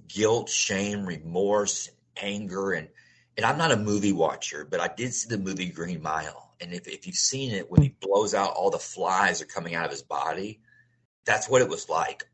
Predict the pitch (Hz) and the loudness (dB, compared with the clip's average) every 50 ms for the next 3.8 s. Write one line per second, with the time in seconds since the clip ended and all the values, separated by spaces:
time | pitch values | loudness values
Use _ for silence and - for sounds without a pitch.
0 | _ _ _ - 110 120 127 131 143 101 101 98 - - - - - - 92 90 | _ _ _ -2 0 2 2 2 2 0 -2 -2 0 -2 -2 -2 -4 -6 -4 -2
1 | 80 - - - - - - _ _ _ _ _ _ _ _ _ _ _ _ _ | 2 4 4 4 2 -2 -8 _ _ _ _ _ _ _ _ _ _ _ _ _
2 | _ _ - - 101 104 113 123 120 - - 69 65 - - - - - - - | _ _ 4 6 8 8 8 6 2 -2 -8 -8 -6 -6 -6 -4 -4 -4 -4 -2
3 | - 98 90 82 76 78 98 127 131 127 - - - - - - | -2 -2 -2 -2 0 0 0 0 0 -2 -6 -8 -12 -18 -18 -16